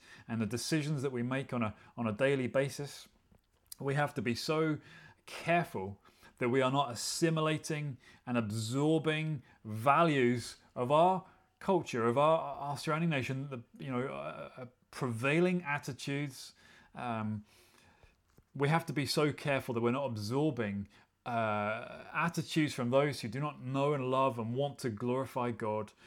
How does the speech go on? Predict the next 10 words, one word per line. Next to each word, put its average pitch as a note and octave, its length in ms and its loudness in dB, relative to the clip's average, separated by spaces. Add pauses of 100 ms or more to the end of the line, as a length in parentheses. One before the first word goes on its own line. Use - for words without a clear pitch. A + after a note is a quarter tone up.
(280)
in, A#2+ 160 0
in B2 180 -2
place D3 540 0
of A2 540 0 (1300)
biblical A#2 600 0 (920)
revelation, B2 580 2 (640)
God's C3 360 2
revelation A#2 480 0
of G#2 80 -2
himself G#2 520 -4